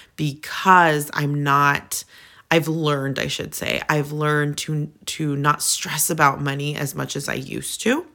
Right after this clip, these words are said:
And I really practiced that this year. Like, I've really learned that your, your business can be sustainable. And this year, I've kept it afloat, even while changing my business model. I've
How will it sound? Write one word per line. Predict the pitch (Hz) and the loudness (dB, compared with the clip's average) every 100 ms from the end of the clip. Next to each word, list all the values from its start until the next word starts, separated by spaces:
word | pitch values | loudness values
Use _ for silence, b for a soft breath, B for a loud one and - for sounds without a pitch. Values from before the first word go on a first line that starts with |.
| B B B B B B B B - | B B B B B B B B 0
And | 165 160 156 151 - | 4 6 4 2 0
I | 160 | -2
really | 151 156 160 160 151 | -2 0 0 0 -2
practiced | - 139 - - - | -2 -2 -2 -8 -4
that | - - | -4 -4
this | - - - | -6 -6 -6
year. | - - - - - B B B | -10 -10 -10 -10 -14 B B B
Like, | 151 139 - | -2 -2 -4
I've | 160 151 | -2 0
really | 165 165 165 | 2 4 2
learned | 147 147 143 | 2 2 2
that | 139 | -2
your, | - 147 - | -4 -4 -6
your | 156 165 | -2 0
business | 160 165 202 208 | 2 2 2 0
can | - - 147 147 | -2 -2 0 0
be | 151 | -2
sustainable. | 151 151 143 - 135 139 156 175 190 208 208 _ _ _ _ _ - - | -2 -2 -2 -2 -4 -2 -2 -2 0 -2 -6 _ _ _ _ _ -14 -2
And | 156 147 143 143 143 - B B B | 0 4 2 2 -4 -8 B B B
this | 160 165 - | 2 2 0
year, | 147 151 147 - | 2 4 4 4
I've | 143 143 | -2 -4
kept | - 139 - | -2 -2 0
it | 147 139 - - _ | 0 0 -2 -8 _
afloat, | 147 143 - 143 147 139 165 220 - | -4 -4 -8 -4 0 4 4 2 0
even | 151 143 160 160 | -2 0 0 0
while | 143 143 | 0 -2
changing | - 143 139 143 | -2 -4 -4 -4
my | 143 | -4
business | 135 135 127 139 139 - | -4 -4 -4 -4 -6 -4
model. | 127 131 175 | -4 0 2
I've | 220 180 151 | 2 2 -2